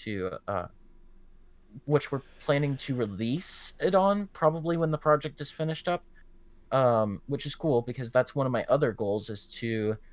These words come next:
get something released onto a label, because I feel like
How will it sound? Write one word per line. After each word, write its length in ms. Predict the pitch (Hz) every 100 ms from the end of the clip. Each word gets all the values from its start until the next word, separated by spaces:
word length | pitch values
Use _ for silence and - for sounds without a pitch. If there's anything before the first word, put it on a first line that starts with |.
| - -
get 200 | 127 120
something 540 | - 123 - 120 113 113
released 460 | 123 110 120 - -
onto 380 | 117 113 - 113
a 40 |
label, 600 | 92 113 139 101 95 104 - - - -
because 320 | 123 127 101
I 100 | 110
feel 240 | - 117
like 240 | 107 104